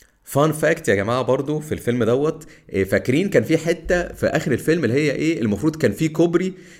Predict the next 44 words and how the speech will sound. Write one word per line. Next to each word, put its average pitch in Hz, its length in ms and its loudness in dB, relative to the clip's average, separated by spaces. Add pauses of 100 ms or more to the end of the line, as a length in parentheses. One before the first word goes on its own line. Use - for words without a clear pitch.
بين 147 420 4
طرفين 120 440 2
اللي 156 100 0
هما 135 160 2
الناحية 110 340 0
التانية 131 260 0
القوات 101 640 0
الشمالية 117 440 0
والناحية 110 280 -2
القوات - 280 0
الجنوبية، 107 400 0
المفروض 160 440 -2
إيه، 156 220 0 (220)
عاملين 120 320 2
يضربوا 147 360 4
في 113 60 -2
بعض 170 340 0
عشان 139 240 0
يحموا 147 340 -2
إيه، 170 200 0
الكوبري 143 380 4
دوت، 104 340 4
عشان 98 120 -4
في 117 60 0
الآخر 147 220 -2
حد 143 200 -2
منهم 147 200 0
هو 143 120 0
اللي 127 120 0
هياخد 131 200 -2
الكوبري. 92 420 0 (360)
فعشان 120 680 4
أبطالنا 175 360 4
يعدوا 156 300 2
قاموا 135 140 0
عاملين 139 220 0
إيه، 156 160 0
قال 139 100 0
لك: 131 100 -4
"طب 110 120 -4
أقول 127 120 0
لك 135 80 -6
على 117 80 -4
حاجة، 139 160 -6